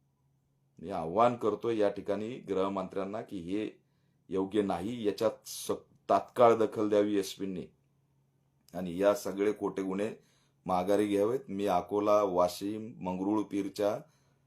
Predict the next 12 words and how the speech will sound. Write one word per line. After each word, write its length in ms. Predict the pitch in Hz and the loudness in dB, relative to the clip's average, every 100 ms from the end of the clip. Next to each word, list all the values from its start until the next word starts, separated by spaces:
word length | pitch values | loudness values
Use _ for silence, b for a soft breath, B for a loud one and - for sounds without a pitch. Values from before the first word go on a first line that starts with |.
| _ _ | _ _
सगळ्या 720 | - - 101 117 120 104 90 80 - _ _ _ _ _ _ | -8 -4 4 6 8 6 2 -14 -20 _ _ _ _ _ _
आंबेडकरी 540 | 92 101 107 104 107 104 | -6 0 0 2 0 -2
चळवळीच्या 600 | - 98 98 101 95 104 | 0 2 4 2 2 -2
कार्यकर्त्यांना 760 | - 92 92 98 92 110 107 | 0 -2 0 -2 -2 -2 -2
सगळ्यांना 520 | 107 113 123 160 160 101 | -4 -4 2 4 6 4
आव्हान 320 | 92 95 92 | 4 2 -2
करतोय 420 | - 69 - 67 - _ _ _ _ _ - | -6 -12 -10 -14 -14 _ _ _ _ _ -8
की 400 | 104 117 85 - _ 90 | -4 -4 -6 -14 _ -10
जेव्हाही 540 | 87 117 113 123 127 | -2 2 8 8 8
हा 260 | 135 107 104 | 2 2 0
व्हिडिओ 360 | 101 92 101 90 | 0 2 2 2
बघाल 460 | 87 87 98 98 | -2 0 2 2